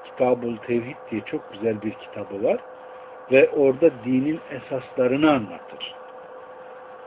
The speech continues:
Şu, şu, şudur der. Değil. Ve orada bazı maddeler koyar. İlim, amel, davet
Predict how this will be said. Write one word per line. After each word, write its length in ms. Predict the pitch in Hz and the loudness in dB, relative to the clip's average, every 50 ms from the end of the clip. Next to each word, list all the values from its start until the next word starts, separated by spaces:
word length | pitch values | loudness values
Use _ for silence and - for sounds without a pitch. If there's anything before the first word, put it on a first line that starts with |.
| - - - - - - - - - - - - - | -18 -18 -18 -18 -18 -18 -16 -16 -16 -14 -14 -6 -2
Şu, 180 | 127 110 104 - | -2 -2 -2 -4
şu, 260 | - - 123 120 110 | -4 0 0 0 0
şudur 420 | - - 127 117 107 110 104 98 92 - - | 0 -2 -2 -2 0 0 -2 -2 -4 -6 -10
der. 300 | - - - - - - - - - - - | -10 -10 -10 -16 -18 -18 -18 -18 -18 -12 -10
Değil. 280 | - 95 87 - - - - - - - - - - - - - - - - - - - - - - - - - - - - - 156 | -10 -8 -8 -12 -14 -18 -18 -20 -20 -20 -20 -18 -18 -18 -18 -18 -18 -18 -18 -18 -20 -20 -20 -20 -20 -20 -20 -20 -20 -18 -4 6 10
Ve 200 | 190 240 214 - - 208 | 10 10 10 8 8 10
orada 420 | 208 233 226 214 208 220 185 160 | 12 12 12 12 12 8 8 10
bazı 360 | 185 190 196 196 180 180 190 | 10 10 10 10 8 6 2
maddeler 640 | 185 180 170 165 165 - - 170 156 151 151 147 123 - - | 4 4 4 4 2 4 8 8 10 10 10 8 6 2 -6
koyar. 500 | - 98 85 - - - - - - - - - - - | -12 -12 -12 -12 -12 -14 -14 -14 -14 -16 -16 -18 -14 -8
İlim, 500 | - 110 101 107 123 143 190 233 269 311 - - - - - - - - - - - - - - - - - - - - - - - - - - | -6 -6 2 6 8 10 10 10 8 4 -2 -14 -18 -18 -18 -18 -18 -20 -18 -20 -20 -20 -20 -18 -18 -18 -20 -20 -20 -20 -18 -16 -14 -14 -12 -10
amel, 580 | 110 107 98 101 110 123 156 196 240 277 277 277 - - - - - - - - - - - - - - - - - - - - - - - - - | -10 -10 -8 0 6 10 12 12 12 12 8 4 -8 -16 -20 -20 -20 -20 -20 -20 -20 -20 -20 -20 -20 -20 -20 -20 -18 -18 -18 -18 -18 -18 -12 2 6
davet 560 | 131 135 139 131 127 127 139 170 214 254 | 8 10 10 10 10 12 12 12 12 12